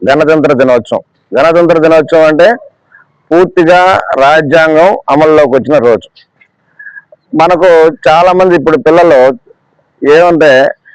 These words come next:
ఇండిపెండెన్స్ డేకి, రిపబ్లిక్ డేకి కూడా డిఫరెన్స్ తెలియకుండా ఉన్నారు.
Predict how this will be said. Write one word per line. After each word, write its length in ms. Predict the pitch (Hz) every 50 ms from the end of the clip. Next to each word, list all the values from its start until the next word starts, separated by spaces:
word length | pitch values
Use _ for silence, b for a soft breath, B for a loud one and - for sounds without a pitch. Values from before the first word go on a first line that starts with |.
| b _ -
ఇండిపెండెన్స్ 600 | 135 165 196 208 185 190 190 180 180 175 170 160
డేకి, 500 | 156 160 151 139 156 165 151 151 147 147 - - _ _ _ _ _ _ -
రిపబ్లిక్ 420 | 143 139 175 160 156 165 151 143
డేకి 200 | 147 160 151 135
కూడా 480 | 123 143 147 156 151 139 127 131 139 139 - _ _ _ _ _ -
డిఫరెన్స్ 440 | 98 127 143 143 170 180 180 170 151
తెలియకుండా 400 | 160 151 151 127 143 139 143 135
ఉన్నారు. 260 | 123 120 110 -